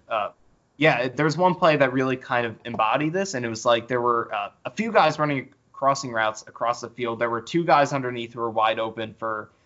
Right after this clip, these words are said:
uh, probably five, eight yards. Would have been a first down, but then you had Robbie Anderson down the field who was, it was a much more difficult throw, but he was open, and it was like a twenty-five yard pass, and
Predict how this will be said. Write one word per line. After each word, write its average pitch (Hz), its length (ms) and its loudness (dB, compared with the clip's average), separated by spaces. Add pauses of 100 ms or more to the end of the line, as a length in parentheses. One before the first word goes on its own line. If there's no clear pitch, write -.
(180)
uh, 113 120 -2
probably 123 300 0
five, 110 520 2
eight 120 200 2
yards. 110 420 2
Would 190 120 2
have 196 60 -2
been 180 120 2
a 139 40 -4
first 127 340 -4
down, 127 220 2
but 117 120 -8
then 127 300 0 (260)
you 139 80 -2
had 147 100 -2
Robbie 143 340 6
Anderson 139 380 2
down 117 220 4
the 113 60 -6
field 117 340 -6
who 117 80 -12
was, 113 240 -4 (240)
it - 40 -20
was 127 120 -2
a 135 40 0
much 160 280 2
more 147 140 0
difficult - 480 -4
throw, 113 220 2
but 107 160 -2
he 175 140 -2
was 214 140 -2
open, 208 300 4
and 107 120 -4
it 117 80 -4
was 120 180 -4
like 120 200 4
a 117 80 -6
twenty-five 147 680 0
yard 123 240 2
pass, 120 320 -2
and 110 180 -8